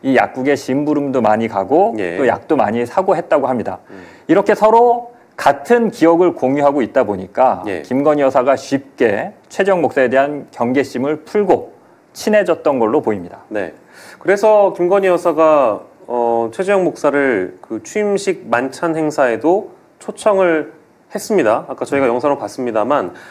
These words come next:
Speaker 2: 이 만찬은 근데 초청받은 사람이, 어, 백오십여 명 정도만 참석을 했고, 이 자리에 참석했던 이 한국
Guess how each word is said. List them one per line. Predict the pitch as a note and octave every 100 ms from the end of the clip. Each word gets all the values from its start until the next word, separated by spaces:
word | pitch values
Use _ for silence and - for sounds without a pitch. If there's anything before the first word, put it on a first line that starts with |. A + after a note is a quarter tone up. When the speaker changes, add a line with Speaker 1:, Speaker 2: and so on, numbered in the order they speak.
| -
Speaker 2:
이 | E3+
만찬은 | D#3+ D3 G#3 G#3+ F#3
근데 | F3+ F3
초청받은 | B3 - C#4+ B3+ A3+ G#3
사람이, | G3 F3 E3+ E3+ E3 D3+ - _ _
어, | A2 A2 -
백오십여 | D3+ G#3+ G#3+ F#3+ F3
명 | D#3 B2 G2 -
정도만 | C#3 C#3 C#3 C3 A#2
참석을 | E3 D#3+ D#3 C3+
했고, | G2+ - B2 E2 - - - D#3
이 | F#3
자리에 | E3+ E3+ G3+ G#3 G3+ G3+
참석했던 | C4 B3+ B3 A#3 A3+ - G3 E3+
이 | D3+
한국 | A#3 A#3+ A3 A3 A3+